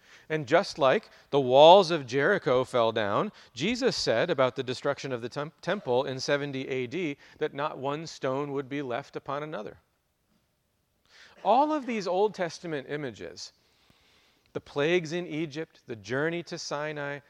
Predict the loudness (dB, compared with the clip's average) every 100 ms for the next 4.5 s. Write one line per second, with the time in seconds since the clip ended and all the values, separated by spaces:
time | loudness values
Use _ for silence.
0 | _ _ -4 2 2 2 -4 -4 -8 -6
1 | -4 -4 -6 -12 -16 -20 -20 -8 -6 -6
2 | -6 -6 -6 -10 -6 -6 -4 -6 -6 -10
3 | _ -20 -20 -20 -2 0 4 4 2 -2
4 | -2 -4 -8 -8 -10